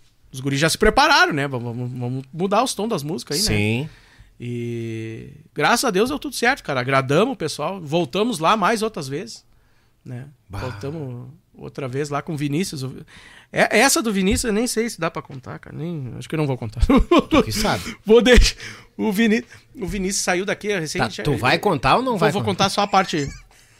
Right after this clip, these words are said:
Speaker 2: Não, se é pra contar, conta tudo.
Speaker 1: Tá.
Speaker 2: Tá, então vou
Speaker 1: Vou,
Speaker 2: contar.
Speaker 1: vou contar, azar
Speaker 2: Então
Speaker 1: dele.
Speaker 2: vou contar, então.
Speaker 1: É, isso aí foi passado, né?
Speaker 2: Tá que nem o, o, o Cris Pereira lá.
Speaker 1: <laughs>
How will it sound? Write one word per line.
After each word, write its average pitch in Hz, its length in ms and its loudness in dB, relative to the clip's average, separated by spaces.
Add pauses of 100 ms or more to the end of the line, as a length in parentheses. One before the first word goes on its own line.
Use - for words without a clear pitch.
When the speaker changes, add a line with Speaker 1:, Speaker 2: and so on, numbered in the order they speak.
(100)
Speaker 2:
Não, 262 180 6
se - 100 4
é 185 40 4
pra 196 140 4
contar, 208 340 4
conta 381 320 2
tudo. 190 320 -2 (340)
Speaker 1:
Tá. - 300 2 (440)
Speaker 2:
Tá, 185 260 4 (120)
então 269 200 0
vou 240 220 2
Speaker 1:
Vou, - 120 0 (100)
Speaker 2:
contar. 240 140 6
Speaker 1:
vou 202 140 6
contar, 190 260 6
azar 139 200 6
Speaker 2:
Então 262 120 8
Speaker 1:
dele. 269 100 6
Speaker 2:
vou 220 60 2
contar, 214 360 4
então. 131 220 -4 (100)
Speaker 1:
É, 147 360 0
isso 127 140 -2
aí 175 140 6
foi 190 180 4
passado, 180 520 4
né? 135 180 -2 (100)
Speaker 2:
Tá 196 160 2
que 202 140 0
nem 220 180 8
o, 262 80 2
o, 190 920 4
o 139 40 -4
Cris 208 240 2
Pereira 220 420 6
lá. 170 200 2
Speaker 1:
<laughs> 214 60 4